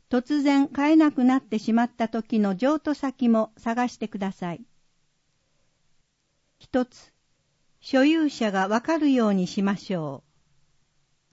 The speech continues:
う。迷子になって保護収容されても、所有者不明で飼い主のもとに戻れないことがあります。犬観察、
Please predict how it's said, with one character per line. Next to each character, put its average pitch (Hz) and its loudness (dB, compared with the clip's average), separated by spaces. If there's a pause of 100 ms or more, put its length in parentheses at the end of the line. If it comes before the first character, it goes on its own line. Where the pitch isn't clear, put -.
(200)
う。 262 2
迷 311 4
子 254 2
に 233 6
な 226 2
っ 220 -8
て - -10 (180)
保 311 -4
護 247 -2
収 294 -4
容 294 0
さ 262 -2
れ 247 -2
て 220 -4
も、 185 -6 (360)
所 269 -2
有 311 2
者 262 0
不 240 2
明 277 4
で 262 -4
飼 294 -2
い 294 8
主 247 4
の 226 4
も 220 2
と 269 -2
に 240 4
戻 233 0
れ 302 2
な 294 4
い 240 -2
こ 190 -6
と 226 -4
が 202 -2
あ 175 -4
り 165 -4
ま 165 -4
す。 - -18 (1000)
犬 269 6
観 262 2
察、 - -12